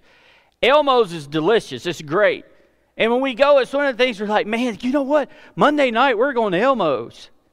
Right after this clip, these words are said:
It's like, "Man, I can't wait to go to Elmo's. They got all you can eat shrimp and <laughs> steak." And,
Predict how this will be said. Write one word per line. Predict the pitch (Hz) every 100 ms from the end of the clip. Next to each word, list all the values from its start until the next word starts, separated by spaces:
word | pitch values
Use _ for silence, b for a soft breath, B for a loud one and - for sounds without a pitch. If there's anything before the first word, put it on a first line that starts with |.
| _
It's | 180
like, | -
"Man, | 208 226
I |
can't | 226 233 185
wait | 226 226
to |
go | 202
to | 185
Elmo's. | 214 190 180 160
They | 202
got | 202
all | 185 190
you | 185
can | - 175
eat | 185
shrimp | - - 196 202 -
and | 147
<laughs> |
steak." | 139 - - 196 196 196 -
And, | -